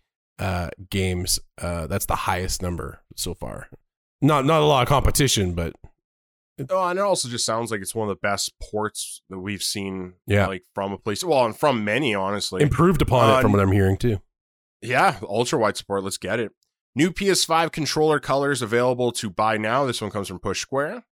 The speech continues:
Speaker 1: Troy Baker is working with N F Ts, but fans are unimpressed. This one comes from I G N.
Speaker 2: What? Who would have thought Troy Baker would try to take your money?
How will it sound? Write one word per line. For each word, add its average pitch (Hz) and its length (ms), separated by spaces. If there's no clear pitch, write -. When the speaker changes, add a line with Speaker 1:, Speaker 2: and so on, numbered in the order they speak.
Speaker 1:
Troy 208 180
Baker 180 300
is 147 140
working 143 340
with 120 180
N 123 140
F 117 160
Ts, 196 380
but - 180
fans 113 460
are 123 220
unimpressed. 98 800
This 98 140
one 98 100
comes 92 160
from 101 180
I 92 140
G 82 180
N. 76 160
Speaker 2:
What? 185 300
Who 170 120
would 190 120
have 135 100
thought 135 200
Troy 131 240
Baker 110 460
would 95 140
try 107 200
to 98 100
take 104 300
your 101 280
money? 78 440